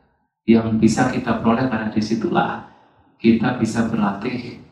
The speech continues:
kesabaran. Itu juga menjadi hal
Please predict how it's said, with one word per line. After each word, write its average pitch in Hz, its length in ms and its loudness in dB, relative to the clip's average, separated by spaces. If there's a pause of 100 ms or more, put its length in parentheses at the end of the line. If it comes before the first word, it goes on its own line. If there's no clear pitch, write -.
(160)
kesabaran. - 720 -4 (2250)
Itu 214 240 8
juga 113 320 6
menjadi 110 320 6
hal 113 260 4